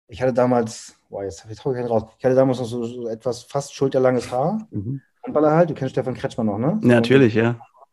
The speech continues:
Speaker 1: Das
Speaker 2: Aber das
Speaker 1: war
Speaker 2: war geil.
Speaker 1: Das war geil, ja, ich fand's
Speaker 2: Ja.
Speaker 1: auch cool. Aber alle anderen, ähm, Günthers und Bernhards in, in dieser, in diesem Büro,
Speaker 2: Ja.
Speaker 1: den hat er sauer aufgestoßen. Dann, früher hat man so, äh, erinnerst du dich an diese roten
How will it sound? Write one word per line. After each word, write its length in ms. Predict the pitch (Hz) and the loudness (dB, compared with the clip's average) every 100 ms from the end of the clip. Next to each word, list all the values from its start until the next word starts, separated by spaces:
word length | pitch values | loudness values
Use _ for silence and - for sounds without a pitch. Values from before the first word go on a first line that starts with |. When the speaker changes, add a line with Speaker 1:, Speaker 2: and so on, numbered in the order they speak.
| - | -10
Speaker 1:
Das 120 | - | -2
Speaker 2:
Aber 60 | 123 | 0
das 120 | 123 | 2
Speaker 1:
war 60 | |
Speaker 2:
war 40 | 113 | 2
geil. 460 | 110 151 156 135 - - 151 - _ _ | 2 2 0 -4 -10 -8 -8 -8 _ _
Speaker 1:
Das 120 | - 147 | -4 0
war 100 | 196 | 4
geil, 240 | 330 160 | 4 6
ja, 80 | 156 | 4
ich 100 | 165 | 4
fand's 160 | 185 170 | 2 4
Speaker 2:
Ja. 60 | |
Speaker 1:
auch 160 | 202 - | 2 4
cool. 140 | 147 135 | 4 2
Aber 220 | - 123 | 0 0
alle 180 | 147 127 | 2 4
anderen, 480 | 160 175 160 156 - _ _ - | 6 6 6 4 -4 _ _ -4
ähm, 520 | 139 127 127 120 123 - | 4 6 6 2 0 -6
Günthers 540 | 139 117 147 147 120 123 | -6 2 2 4 2 0
und 140 | 131 | -2
Bernhards 500 | 120 131 131 117 113 | 0 0 0 -2 -4
in, 280 | 127 117 120 | -6 -4 -4
in 120 | 117 | -4
dieser, 420 | 113 113 110 113 | -2 0 0 0
in 80 | - | -4
diesem 220 | 117 120 | -6 -2
Büro, 460 | 117 113 131 143 147 | 0 2 4 4 2
Speaker 2:
Ja. 240 | 135 110 - | 0 -2 -4
Speaker 1:
den 120 | - 117 | -4 -4
hat 80 | - - | -4 -2
er 160 | 123 | 0
sauer 200 | 120 127 | 2 2
aufgestoßen. 540 | 123 135 131 123 113 113 | 2 0 -2 -4 -6 -2
Dann, 300 | 110 120 120 | -2 -2 -6
früher 220 | - 131 | 0 0
hat 80 | 131 | 2
man 120 | 120 | -2
so, 280 | 117 117 120 | -2 -4 -4
äh, 360 | 123 110 107 107 _ - - | -4 -2 -2 -6 _ -20 -8
erinnerst 280 | 117 139 | -6 -6
du 40 | 135 | -4
dich 120 | 120 | -4
an 80 | 117 | -4
diese 180 | 110 110 | -4 -4
roten 520 | 101 127 - 127 | -4 -4 -2 -4